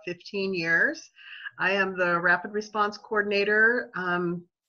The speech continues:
for the five county region of the Pac Mountain area, which is Mason, Thurston, Lewis, Pacific County, and Grays Harbor counties. Um,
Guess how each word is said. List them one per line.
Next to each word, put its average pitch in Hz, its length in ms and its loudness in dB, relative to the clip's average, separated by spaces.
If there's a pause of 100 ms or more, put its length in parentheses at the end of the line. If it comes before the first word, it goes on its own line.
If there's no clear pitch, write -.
(380)
for 185 200 0
the 160 320 4
five 175 220 0
county 190 260 -2
region 180 460 -2
of 156 160 -4
the 170 80 -8
Pac 170 280 -2
Mountain 160 200 -4
area, 170 300 2
which 170 260 -8
is 175 180 -8
Mason, 175 460 -6
Thurston, 170 960 -4
Lewis, 165 720 -4
Pacific 170 420 -6
County, 165 360 -4
and 151 280 -4
Grays 147 220 -4
Harbor 147 320 -6
counties. 151 460 -10 (1000)
Um, 175 500 2